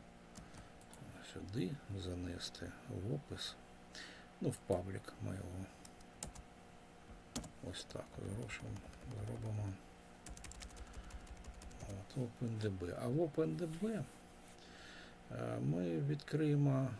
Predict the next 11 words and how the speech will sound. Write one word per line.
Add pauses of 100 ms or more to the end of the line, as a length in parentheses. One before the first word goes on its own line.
(420)
е,
нашу (160)
базу. (2500)
Так, (520)
де
там
у
нас (2500)
була
форм
кріта.